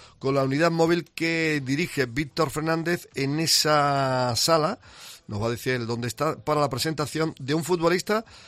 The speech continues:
que, como dijo Víctor, ha estado, le ha faltado salir la cabalgata de Reyes nada más,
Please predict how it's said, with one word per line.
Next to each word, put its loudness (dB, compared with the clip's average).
que, -4
como -4
dijo -2
Víctor, -2
ha -2
estado, -2
le 0
ha -4
faltado 0
salir -2
la -2
cabalgata 0
de 2
Reyes 0
nada 0
más, 0